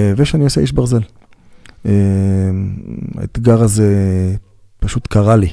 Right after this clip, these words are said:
אה, התוודעתי אליו כמה שנים לפני כן. אה, צריך להגיד ביושר, אני, אני יודע לרוץ, אני רץ כנראה לא רע, אה,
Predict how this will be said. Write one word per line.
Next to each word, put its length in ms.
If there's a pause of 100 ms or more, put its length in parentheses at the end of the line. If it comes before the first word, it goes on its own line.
(640)
אה, 60 (200)
התוודעתי 440
אליו 160
כמה 160
שנים 260
לפני 240
כן. 220 (640)
אה, 220
צריך 220
להגיד 220
ביושר, 400
אני, 200
אני 100
יודע 180
לרוץ, 320
אני 240 (140)
רץ 240
כנראה 300
לא 180
רע, 100 (640)
אה, 220